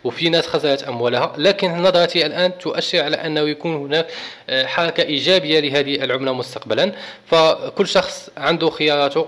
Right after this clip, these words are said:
كل شخص، آه، يكون، آه، يعني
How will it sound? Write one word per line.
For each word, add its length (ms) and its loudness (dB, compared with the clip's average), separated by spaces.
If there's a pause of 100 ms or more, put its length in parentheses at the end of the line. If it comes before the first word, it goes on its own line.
(100)
كل 100 -4
شخص، 360 -6
آه، 680 -2
يكون، 440 -6 (100)
آه، 880 -8
يعني 540 -10